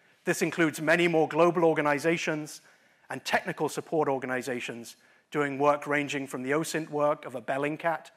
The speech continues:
or an Amnesty Digital Verification Corps to the visual investigations and forensic architecture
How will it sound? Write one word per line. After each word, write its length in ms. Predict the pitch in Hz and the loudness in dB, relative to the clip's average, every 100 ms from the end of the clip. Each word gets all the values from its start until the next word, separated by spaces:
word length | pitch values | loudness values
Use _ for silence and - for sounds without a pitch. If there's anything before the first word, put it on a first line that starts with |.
| _ _ - | _ _ -14
or 120 | 127 | -6
an 60 | 123 | 0
Amnesty 440 | 135 143 143 147 | 0 0 -4 -8
Digital 340 | 131 127 - 123 | -8 -8 -8 -6
Verification 680 | 131 120 - - 190 - | -4 -6 -8 -6 -6 -6
Corps 360 | 175 175 156 151 - - - _ | -6 -2 0 -2 -4 -20 -20 _
to 100 | - | -6
the 120 | 147 | -4
visual 380 | 135 165 139 151 | 2 2 4 2
investigations 840 | 143 147 143 - 143 147 - 147 135 | 2 2 0 -2 -4 -2 -4 -8 -10
and 140 | 123 | -10
forensic 340 | - 135 131 131 | -6 -6 -6 -2
architecture 680 | 139 135 - 131 - 131 | -2 -2 -8 -8 -6 -8